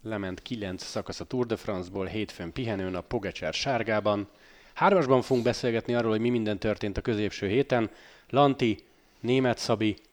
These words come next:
és mekkora a Pogacar fölény, mert mindenki ezen gondolkozik. Kezdj el te, Szabi, légy oly kedves, saját véleményed szerint, mert ha szigorúan a számokat nézed, ugye most ott tartunk Jungels győzelme után, hogy azért ez harminckilenc másodperc, nem három perccel veri a mezőnyt.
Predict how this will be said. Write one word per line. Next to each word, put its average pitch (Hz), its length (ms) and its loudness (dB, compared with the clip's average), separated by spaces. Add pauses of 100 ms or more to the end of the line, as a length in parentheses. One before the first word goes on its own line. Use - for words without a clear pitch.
(220)
és - 160 -8
mekkora 131 360 -2
a 117 60 -2
Pogacar 117 460 -2
fölény, 110 340 0
mert 101 160 -2
mindenki 113 480 -4
ezen 104 200 -4
gondolkozik. 101 580 -2
Kezdj 104 280 -4
el 95 60 -2
te, 95 100 -6
Szabi, 98 240 -8
légy 98 220 -4
oly 92 100 -4
kedves, 110 320 0
saját 120 440 2
véleményed 107 500 0
szerint, 131 380 -2
mert 123 200 -2
ha 110 120 -2
szigorúan 139 460 -4
a 95 60 -4
számokat 107 520 -8
nézed, 92 480 -4 (320)
ugye 98 160 -4
most 101 180 -2
ott 131 140 2
tartunk 98 380 -4
Jungels 98 340 0
győzelme 98 480 -2
után, 120 440 0 (380)
hogy 104 180 -2
azért 110 180 -2
ez 120 80 -4
harminckilenc 117 600 2
másodperc, 104 420 0
nem 107 120 2
három 87 300 2
perccel 92 340 2
veri 90 180 -4
a 85 60 -4
mezőnyt. 82 460 -6